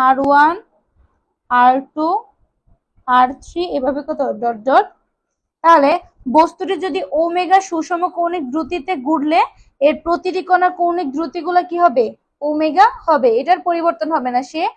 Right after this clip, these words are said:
ওমেগা কি সুষম কৌণিক দ্রুতিতে ঘুরতেছে, তাহলে তাদের প্রতিটি কণার কৌণিক দ্রুতি কি হবে,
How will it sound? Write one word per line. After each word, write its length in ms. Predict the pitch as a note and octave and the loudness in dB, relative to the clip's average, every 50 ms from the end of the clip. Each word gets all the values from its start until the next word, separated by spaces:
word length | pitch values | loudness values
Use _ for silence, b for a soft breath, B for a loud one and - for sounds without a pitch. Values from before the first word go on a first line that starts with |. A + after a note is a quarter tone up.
| b b b b _ - | b b b b _ -4
ওমেগা 500 | D#4+ E4+ F4 F4 F4 F#4 F4 C#4+ F#4 F#4+ F#4 F#4 | 0 0 2 2 0 0 0 0 0 0 0 -2
কি 120 | E4 D4 A#3+ A#3+ | -4 -6 -6 -6
সুষম 380 | - - D4+ C#4 - F4 E4 E4 F4 - - | -6 -6 -8 -6 -4 -4 -2 -2 -2 -2 -2
কৌণিক 280 | E4+ E4 E4 F4 D#4+ B3 | -4 -4 -4 -4 -6 -6
দ্রুতিতে 460 | B3 E4 D#4+ B3 D#4 D#4+ C4 - F#4+ A4 B4 - b b b - - | -6 -6 -6 -8 -10 -14 -8 -4 -4 -4 -4 -6 b b b -8 -2
ঘুরতেছে, 500 | B3+ D4+ F4 C#4 - - E4+ D4+ - B3+ A#3 | 0 0 0 0 -2 -6 -8 -6 -4 -4 0
তাহলে 320 | A#3 C4 C#4 D4+ D4+ E4 E4 | 2 2 4 4 2 0 0
তাদের 280 | D4+ D4+ C#4+ C4 E4+ - - | 0 0 0 -2 -4 -8 -8
প্রতিটি 380 | - E4 D#4+ - F4 C4+ E4+ E4+ - | -8 -10 -8 -8 -10 -10 -10 -6 -4
কণার 220 | E4 E4 E4+ E4+ E4+ - | -2 -2 -2 -2 -4 -4
কৌণিক 280 | D#4+ D#4+ D#4 D#4+ E4 C4 B3 | -4 -4 -4 -4 -6 -8 -8
দ্রুতি 260 | C#4+ D#4+ B3+ E4 D#4+ | -8 -10 -10 -12 -12
কি 100 | C#4 F4 F4 | -6 -2 -2
হবে, 240 | E4 C#4 A3 A3+ | 0 0 -2 -4